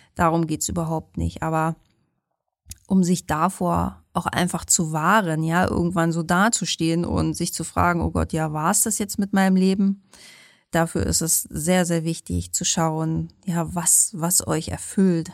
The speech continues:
was euch glücklich macht. Und damit meine ich wirklich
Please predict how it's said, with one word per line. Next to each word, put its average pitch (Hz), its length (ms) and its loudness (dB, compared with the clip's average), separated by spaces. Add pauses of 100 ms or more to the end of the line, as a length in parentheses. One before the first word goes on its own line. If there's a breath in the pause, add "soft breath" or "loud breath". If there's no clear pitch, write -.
was 175 320 0
euch 170 160 -4
glücklich 180 400 -4
macht. 85 360 -6 (500 loud breath)
Und 170 240 0
damit 170 380 0 (180)
meine 170 240 2
ich 160 160 -2
wirklich 196 480 0